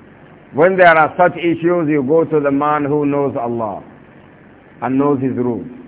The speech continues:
So when he has told you something and then you now kick against it, that's another offense.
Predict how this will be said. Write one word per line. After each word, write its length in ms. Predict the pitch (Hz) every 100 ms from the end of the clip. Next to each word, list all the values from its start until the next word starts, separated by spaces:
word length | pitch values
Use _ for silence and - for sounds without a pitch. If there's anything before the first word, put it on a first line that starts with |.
| - - - - - - - - - - - - - - -
So 80 | 135
when 160 | 175 214
he 80 |
has 220 | 214 185 160
told 240 | - 185 175
you 160 | 175 170
something 480 | 160 165 143 170 170 -
and 180 | 139 147
then 160 | 151 160
you 200 | 151 147
now 260 | 147 160 156
kick 240 | 156 160
against 460 | 147 131 135 135 -
it, 160 | 104 98 - - - - - 110
that's 180 | 143 147
another 320 | 131 135 147
offense. 360 | 139 - 104